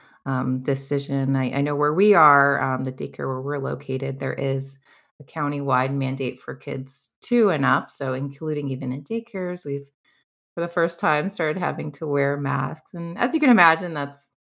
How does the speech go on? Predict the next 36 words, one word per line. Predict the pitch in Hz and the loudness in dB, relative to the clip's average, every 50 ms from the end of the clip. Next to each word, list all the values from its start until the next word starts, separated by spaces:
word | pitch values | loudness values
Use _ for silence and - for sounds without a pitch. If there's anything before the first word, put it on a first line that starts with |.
| _ _ _ | _ _ _
going | 185 185 180 180 180 175 170 175 | -2 0 0 0 0 -2 -4 -6
so-so | - - - 196 180 185 247 - 185 165 156 156 160 160 | -6 0 2 4 4 4 2 2 2 4 4 4 4 2
in | 156 147 | 0 -2
a | |
classroom | 143 - 165 143 151 - - - 156 143 156 156 | -2 0 2 2 2 0 -4 -8 -8 -8 -8 -6
full | - 147 139 | -4 -4 -4
of | 139 139 - | -4 -6 -6
two-year-olds. | - 165 151 143 139 139 131 131 135 135 135 135 - _ _ | -6 -4 -2 -2 -2 -2 -2 -2 -2 -4 -6 -8 -14 _ _
But, | 131 127 - - | -6 -6 -6 -6
um, | 135 135 131 135 139 139 139 - _ _ _ _ _ _ _ _ _ | -8 -8 -8 -8 -8 -10 -12 -14 _ _ _ _ _ _ _ _ _
so | - 160 | -6 -2
that's | 151 151 151 151 - | 0 0 -2 0 0
our | 160 165 165 | 0 2 0
local, | 160 151 151 151 151 - 147 143 139 139 135 135 135 - - 147 | 0 -2 -4 -4 -4 -4 -4 -4 -4 -4 -4 -6 -6 -8 -10 -10
um, | 143 139 139 139 | -10 -10 -10 -12
requirements, | 139 139 - 143 139 139 139 139 131 127 135 139 - - | -14 -10 -8 -6 -6 -4 -4 -4 -6 -8 -8 -12 -10 -10
but | 143 139 - | -10 -8 -6
they'll | 131 127 131 139 135 - _ _ _ _ _ _ 156 | -6 -6 -6 -6 -10 -14 _ _ _ _ _ _ -2
vary | 165 170 160 151 143 | 0 0 2 0 0
other | 135 131 135 139 | 0 -2 -4 -6
places | 139 - 139 131 135 - 139 131 135 | -8 -8 -8 -8 -8 -10 -14 -12 -10
in | 139 135 | -10 -10
the | 131 | -10
state. | - - _ 151 147 143 139 139 139 | -12 -12 _ -6 -4 -2 -2 -2 -2
And | 139 139 | -4 -4
I | 139 135 | -4 -4
know | 139 139 135 135 135 135 - _ _ _ _ - | -4 -4 -4 -4 -6 -8 -12 _ _ _ _ -14
in | 143 139 | -14 -12
Texas, | - - 175 - - 160 156 - | -8 -10 -10 -10 -10 -14 -16 -14
for | _ 151 143 | _ -14 -14
example, | 147 143 - 139 139 135 135 131 131 131 131 131 135 | -12 -12 -10 -10 -10 -8 -8 -8 -6 -6 -6 -6 -6
it's, | - - 135 135 - - - | -8 -8 -10 -12 -16 -16 -14
it's | 143 143 143 - | -14 -14 -14 -8
very | - 185 214 214 214 | -4 -2 -2 -2 -2
contentious | 208 185 160 - - 147 147 143 - 131 135 135 - 131 | -4 -10 -12 -10 -12 -14 -14 -10 -8 -10 -10 -8 -10 -10
with, | 127 127 | -10 -10